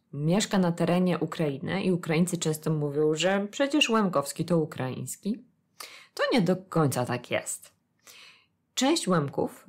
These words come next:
mieszka również w Małopolsce, na tym oryginalnym łemkowskim terenie,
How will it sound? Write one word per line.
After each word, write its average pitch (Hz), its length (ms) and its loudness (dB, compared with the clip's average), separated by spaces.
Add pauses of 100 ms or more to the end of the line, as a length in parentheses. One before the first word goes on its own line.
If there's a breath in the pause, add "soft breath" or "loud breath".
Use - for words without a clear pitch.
mieszka 214 360 4
również 202 400 4
w 156 140 0
Małopolsce, 180 1040 0 (640)
na 151 320 0
tym 151 280 -2
oryginalnym 151 840 2
łemkowskim 135 680 -6
terenie, 147 560 -6